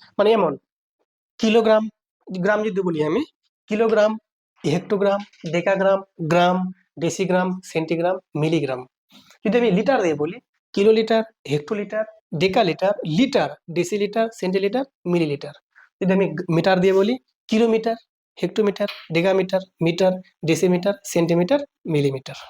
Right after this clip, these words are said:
হ্যাঁ, এক হাজার নম্বরের কোনো পরীক্ষায় এ বি এর থেকে কুড়ি পার্সেন্ট বেশি পায় এবং বি সি এর থেকে পঁচিশ পার্সেন্ট বেশি পায়। যদি সি পাঁচশো নম্বর পায়, তবে এ কত টাকা পাবে? তো দেখো, তিনটে ব্যক্তি আছে,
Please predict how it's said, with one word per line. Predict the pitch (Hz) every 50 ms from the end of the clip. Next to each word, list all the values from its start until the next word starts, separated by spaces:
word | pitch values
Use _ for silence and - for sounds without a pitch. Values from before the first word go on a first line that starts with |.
| _ -
হ্যাঁ, | - 170 139 123 - - - - - - - - - _ _ -
এক | 190 202 220 214 - -
হাজার | 226 226 220 247 247 262
নম্বরের | 226 185 165 156 156 170 180 196 208 220 233 226 240 _ _ _ _ _ _ _
কোনো | - 202 196 202 202 202
পরীক্ষায় | 202 208 240 _ - - 156 165 233 285 285 _ _ _ - - _ _ _ _ _ _ -
এ | 214 233 208 190 214 254 - _ _ -
বি | 151 131 180 190 214 233
এর | 247
থেকে | 240 - - - - 262
কুড়ি | 262 - - 196 208 220
পার্সেন্ট | - 220 202 - - 220 190 147
বেশি | 139 147 143 - 196 185 190
পায় | 226 277 320 320 - _ _ _ _ _ -
এবং | - 180 190 202 202 185 156 143
বি | 151 233 214 226 277 427 508 -
সি | - - - 180
এর | 180 180 185
থেকে | - 190 202 254 247 - - -
পঁচিশ | - 214 208 294 277 -
পার্সেন্ট | - 247 226 - 254 233
বেশি | 190 185 - - -
পায়। | - 147 - - _ _ _ _ _ _ _ - - _ _ - - 139
যদি | 156 175 175 196 233 208
সি | - - - 214 220 220
পাঁচশো | - - - - - - 226
নম্বর | 220 214 214 208 202 185 180
পায়, | - 175 175 214 302 330 - _ _ _ _ _ _ -
তবে | 170 170 185 226 220 - -
এ | 180 170 208 226 -
কত | - 151 139 -
টাকা | 151 156 147 165 226 254 -
পাবে? | 185 135 123 127 127 - _ _ _ _ _ - - - -
তো | - 269
দেখো, | 233 220 220 - 285
তিনটে | 262 _ - 220 208 208 185 220 220
ব্যক্তি | 170 165 147 - - 214 214
আছে, | 220 220 - - 269